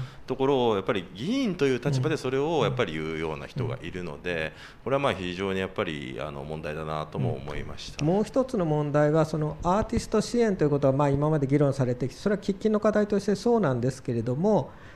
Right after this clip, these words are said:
Speaker 2: あの、それなぜ芸術文化が必要なのかってことを、まあ、確かにその表面的なものだけ見ると、ドイツと日本の差大きいんですけど、日本も、まあ、憲法でですね、健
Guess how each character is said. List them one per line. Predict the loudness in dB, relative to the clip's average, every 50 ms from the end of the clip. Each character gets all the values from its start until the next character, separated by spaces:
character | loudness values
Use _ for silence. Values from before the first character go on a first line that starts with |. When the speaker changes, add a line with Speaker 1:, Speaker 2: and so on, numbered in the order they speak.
| -20 -20 -12 -2
Speaker 2:
あ | 2 4 6 6
の、 | 6 4
そ | 2 2 0
れ | 2
な | 2 2 2 2
ぜ | 4 4 2
芸 | 4 4 4 4 4
術 | 2 0 0 -2
文 | 0 2 2 2 2
化 | 2 2 2
が | 2 2
必 | 2 -2 -4 0
要 | 2 4 4 4
な | 4 2
の | 2 0
か | 0 0 0 0
っ | 0
て | 0 -4 -6
こ | -4 -4
と | -4 -2 0
を、 | 2 4 6 6 6 4 2 -4 -12 -18 -20 -16 -4
ま | 2 2 2
あ、 |
確 | 4 6 4 4 4 2
か | 2 4
に | 4 4 4
そ | 4 4
の | 2 2 4 4
表 | 4 2 4
面 | 4 2 2 2
的 | 2 0 0 2 0
な | 2
も | 2 2 2
の | 4 4
だ | 2 2
け | 2 2 0
見 | 2 2 4
る | 2 2
と、 | 0 2 4 6 6 6 6 2 0 -4 -12 -18 -20 -12 -8
ド | 0 2 2 2
イ | 2
ツ | 0 0
と | 0 0
日 | 2 2
本 | 2 2 2
の | 2
差 | 0 0 2
大 | 2 2 2
き | 0 0 0 0
い |
ん | 2 2
で | 0 0
す | -2
け | -2 -4 -2
ど、 | 0
日 | 0
本 | 0 0 0 0 0 0 0
も、 | 2 4 4 4 2 2 -2 -8 -16 -20 -16 -2 0
ま | 0 0
あ、 |
憲 | 4 4 4 4 4 4
法 | 4 4 4 6
で | 4 2
で | 2 0
す | -2 -2 -2
ね、 | 0 0 0 0 -2
健 | 0 0 0 0 0